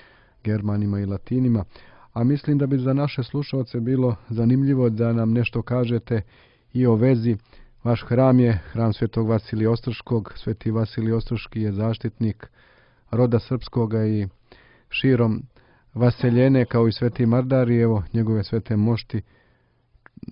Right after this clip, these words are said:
su ovdje u Mitropoliji Crnogorsko-Primorskoj, odakle on grli, e, sve one koji ga, e, molitveno prizivaju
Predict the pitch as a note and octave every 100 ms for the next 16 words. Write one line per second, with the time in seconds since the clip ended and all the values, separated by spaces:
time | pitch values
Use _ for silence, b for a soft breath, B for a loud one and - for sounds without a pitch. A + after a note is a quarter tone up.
0 | G1+ - - A2 G#2 G#2 A2 A2 G#2 G#2
1 | G#2 A2+ - A#2 A#2 A2 A2+ A2 G2+ -
2 | G2 A#2+ C3 B2 - A#2+ G#2 - b b
3 | A2+ A2 A2 - G#2+ F#2+ b b b A#2
4 | A#2 A2+ A#2 A#2 G#2 - - - - F#2+
5 | G2 - A#2+ A#2 A2+ - G#2+ G#2 G2+ G2+
6 | - b b b b b G#2 G#2 G#2 A2+
7 | A2 - A2+ G#2 G2 b b b A#2 C3
8 | C3 C3 B2 A#2 A2